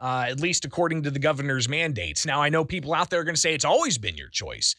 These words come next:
Uh, people on Facebook saying, "Greg, what does the law say?" Greg, it's about the law. And the law does say,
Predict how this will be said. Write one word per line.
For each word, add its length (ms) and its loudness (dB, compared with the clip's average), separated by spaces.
Uh, 260 4
people 240 -2
on 140 0
Facebook 400 0
saying, 320 2
"Greg, 360 4
what 180 0
does 180 -4
the 80 -4
law 240 2
say?" 460 4
Greg, 440 4
it's 260 0
about 320 2
the 60 -6
law. 300 4
And 140 0
the 60 2
law 220 4
does 260 4
say, 540 4